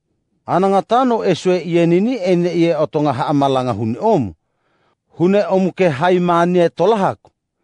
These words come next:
Na om ke ha amue mue a omu, mola hune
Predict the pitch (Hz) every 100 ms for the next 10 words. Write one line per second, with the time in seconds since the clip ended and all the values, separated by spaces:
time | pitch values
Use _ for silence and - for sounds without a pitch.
0 | _ _ _ _ 139 214 214 202 160 175
1 | 170 175 170 165 160 151 147 131 175 233
2 | 254 - 165 165 139 147